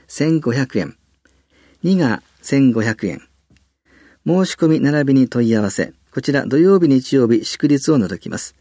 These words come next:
一がリサイクル推進友の会、午前十時から午後四時の間に、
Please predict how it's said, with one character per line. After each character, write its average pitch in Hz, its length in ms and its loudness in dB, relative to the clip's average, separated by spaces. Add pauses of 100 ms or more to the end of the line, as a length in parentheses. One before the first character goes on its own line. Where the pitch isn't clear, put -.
(680)
一 165 300 -2
が 110 260 0 (320)
リ 135 140 0
サ 180 160 0
イ 170 100 0
ク - 140 -6
ル 123 100 2
推 147 220 0
進 143 220 0
友 139 200 2
の 87 120 -2
会、 - 240 -8 (280)
午 165 140 0
前 156 200 2
十 151 240 4
時 135 120 -6
か 120 100 0
ら 117 140 -2
午 156 180 2
後 151 160 2
四 165 180 0
時 190 120 0
の 147 120 2
間 101 260 0
に、 104 140 0